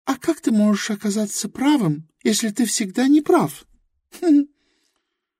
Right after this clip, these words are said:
А что до этого Бельцони, так он, кажется, уже умер. Надеюсь,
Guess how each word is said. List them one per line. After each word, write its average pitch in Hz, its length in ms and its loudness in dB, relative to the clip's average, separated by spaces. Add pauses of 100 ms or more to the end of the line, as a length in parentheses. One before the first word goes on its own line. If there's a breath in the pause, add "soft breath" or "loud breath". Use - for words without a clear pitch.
(360)
А 208 100 -2
что - 260 -2
до 240 80 0
этого 240 500 0 (240)
Бельцони, 202 920 2 (280)
так 254 160 -6
он, 311 120 2
кажется, 247 440 -4
уже 190 200 0
умер. 175 520 -2 (1080)
Надеюсь, 208 680 2